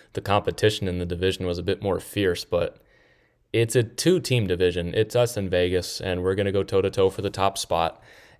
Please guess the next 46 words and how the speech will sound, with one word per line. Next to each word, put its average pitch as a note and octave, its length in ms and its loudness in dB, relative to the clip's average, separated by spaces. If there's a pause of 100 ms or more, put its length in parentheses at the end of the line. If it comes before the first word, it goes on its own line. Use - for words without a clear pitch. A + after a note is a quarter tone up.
And E2+ 720 0 (480)
I'm C3 60 6
gonna C#3+ 260 4 (180)
bring B2 160 4
it A2 80 4
up A2 140 2
a - 20 2
little A2+ 260 4
bit B2 360 0
when G#2+ 160 0
I F#2+ 40 4
talk G#2 300 -2
to G#2+ 80 -6
the G2 100 -2
guys G2+ 260 4
on F#2 200 0
Blue G2+ 200 2
Notes, A2+ 300 2
but, E2+ 380 2
like, F2+ 320 -6 (800)
even G3 140 2
if C3 80 0
we G2 80 0
don't F2+ 280 0
get E2+ 200 -2
the - 60 -12
top F#2 260 -4
spot, F2 240 0
I'm F#2 80 -2
not B2 180 0
gonna E2+ 140 -4
be - 280 -12
heartbroken E2 920 -2 (180)
or G#2 120 -2
anything. F2+ 280 -2
I'll G2+ 80 2
be A2+ 100 0
a F#2+ 80 6
little F#2 360 4
disappointed F2 800 -6
that - 300 -6 (200)
we G2 200 -6
didn't F2 240 0
get E2 240 -2
it, F#2 180 -2
but - 360 -2